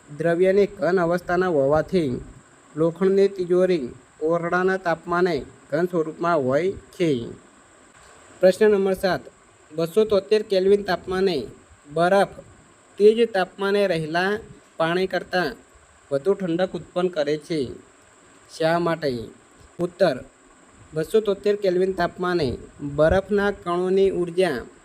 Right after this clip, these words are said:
તે જ તાપમાને રહેલા પાણીના કણો કરતાં ઓછી હોવાથી વધુ ઠંડક ઉત્પન્ન કરે છે. પ્રશ્ન નંબર આઠ,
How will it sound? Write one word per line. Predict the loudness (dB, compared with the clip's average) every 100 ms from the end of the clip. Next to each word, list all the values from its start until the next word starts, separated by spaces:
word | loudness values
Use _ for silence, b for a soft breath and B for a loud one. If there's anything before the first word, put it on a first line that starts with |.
| _ -20 -20 -20 _ -2
તે | 4 4
જ | 4 0
તાપમાને | -2 -2 -4 -2 0 0
રહેલા | 0 -2 -2 -2 -2 -6 -14 -20 _ -20 _
પાણીના | -2 0 2 2 0
કણો | -2 -4 -4
કરતાં | -4 -6 -2 -2 -2 -4 -14 -20 -20 -18 -6
ઓછી | -6 2 4
હોવાથી | 6 4 2 0 0 -2 -2 -8 -18 -20 _
વધુ | -2 0 0
ઠંડક | 0 -4 -4 -6
ઉત્પન્ન | -10 -6 -4
કરે | -2 -2 -2 -4
છે. | -12 -6 -2 -2 -6 -14 -20 _ _ _ _ _ _ -20 -20 -6
પ્રશ્ન | 0 2 4 4
નંબર | 2 -2
આઠ, | -2 -4 -4